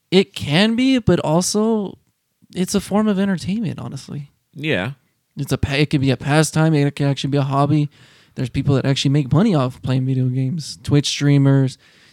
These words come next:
Speaker 1: actual esport leagues and everything.
Speaker 2: Yes, yes. To kinda throw it back, since we're kind of in that general area of discussion too, did you happen to see that, uh,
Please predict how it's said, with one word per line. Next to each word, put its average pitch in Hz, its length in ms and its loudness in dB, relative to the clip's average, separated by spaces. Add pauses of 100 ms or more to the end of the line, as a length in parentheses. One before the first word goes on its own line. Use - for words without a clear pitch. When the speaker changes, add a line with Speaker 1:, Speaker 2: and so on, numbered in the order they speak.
Speaker 1:
actual 131 520 2
esport 139 500 0
leagues 131 460 2
and 127 100 -2
everything. 131 600 -2 (480)
Speaker 2:
Yes, 95 540 -6
yes. 82 500 -8 (840)
To 113 120 -8
kinda 113 420 -4 (380)
throw 127 260 2
it 95 120 0
back, 113 280 0 (240)
since - 300 -6
we're 104 120 -8
kind 131 360 -4
of 120 120 0
in 117 100 0
that 107 180 -2
general 107 380 -2
area 107 300 0
of 95 80 -2
discussion 107 480 -6
too, 147 160 0
did 95 160 -4
you 104 100 0
happen 120 240 -4
to 113 100 -2
see 127 220 -2
that, 110 240 2
uh, 82 340 -4